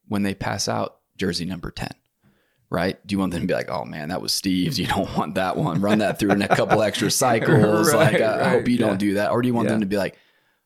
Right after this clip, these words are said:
Speaker 1: "Oh man, that, that wa-, that was Ethan's number. Like, that's, that's a big number to,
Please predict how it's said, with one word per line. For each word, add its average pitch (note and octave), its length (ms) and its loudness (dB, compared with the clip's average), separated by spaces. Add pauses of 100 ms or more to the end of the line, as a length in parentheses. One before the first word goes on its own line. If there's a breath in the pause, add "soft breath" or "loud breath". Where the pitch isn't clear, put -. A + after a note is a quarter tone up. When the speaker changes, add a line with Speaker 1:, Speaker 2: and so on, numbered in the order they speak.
(100)
Speaker 1:
"Oh D#2+ 200 -4
man, D2 360 -6
that, F#2+ 180 -4 (920)
that A#2 120 0
wa-, F2 120 0
that G#2 120 0
was D#2+ 140 -4
Ethan's D2 340 -6
number. - 320 -10 (180)
Like, F2+ 220 -4
that's, G2 280 -4
that's G2 240 -6
a F2+ 60 -4
big F2 520 -4
number E2+ 560 -2 (300)
to, F2+ 300 -2